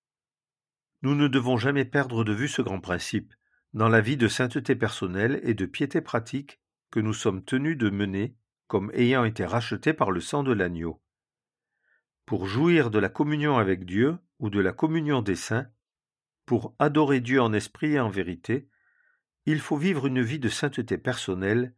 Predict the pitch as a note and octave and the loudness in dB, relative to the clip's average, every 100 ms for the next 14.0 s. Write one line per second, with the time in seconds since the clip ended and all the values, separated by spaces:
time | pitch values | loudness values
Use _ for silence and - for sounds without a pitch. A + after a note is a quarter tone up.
0 | _ _ _ _ A#2+ A2+ C3+ C3 D#3+ B2 | _ _ _ _ -2 0 2 2 2 2
1 | G#2 - A2+ B2+ A2 - D#3 D3 G#2 F#2+ | 2 0 2 2 2 2 0 4 4 2
2 | - - E3+ D#3+ D#3+ - G#2+ F#2 F2+ - | -4 -4 2 4 2 -2 -4 -4 -8 -12
3 | _ _ _ _ _ _ _ _ _ _ | _ _ _ _ _ _ _ _ _ _
4 | - C3+ C#3 B2 A2 A2 - - C3 B2 | -6 -2 -2 0 0 0 -2 -2 2 2
5 | G#2+ G2+ G#2 B2+ A#2 B2+ B2 A2+ A#2+ A#2 | 2 0 0 0 2 4 4 4 4 4
6 | - G#2+ A2 A#2 A2+ A#2 B2+ A2+ G2+ A#2+ | 2 2 2 2 2 2 0 0 -2 0
7 | A2 - - B2 A#2+ C3+ G#2 G2+ B2+ A#2+ | 0 -4 -8 -6 4 4 4 0 -2 -2
8 | B2+ C3+ C3 - A2+ A#2+ A#2 C3+ A#2+ A2 | 0 -2 -2 2 4 4 2 -4 -2 -4
9 | A2+ A#2 A#2+ A2+ A#2+ - B2+ A#2 F#2+ E2 | -2 0 0 0 -2 -2 -2 -2 -4 -8
10 | _ _ _ - C#3 D#3+ D3 C#3+ C3+ C#3 | _ _ _ -8 -2 2 2 2 0 2
11 | B2+ G#2+ A2 A2+ G#2+ - G#2 A2 - - | 2 0 -2 0 -2 -2 -2 -4 -4 -2
12 | A2 A2+ _ _ - A#2 A#2 A2+ D3 C#3 | -2 -2 _ _ 0 4 4 4 4 4
13 | B2+ A#2 A2+ G2+ F#2+ F2 - E2+ A2 F3 | 6 4 2 2 0 -2 -6 -6 -6 -8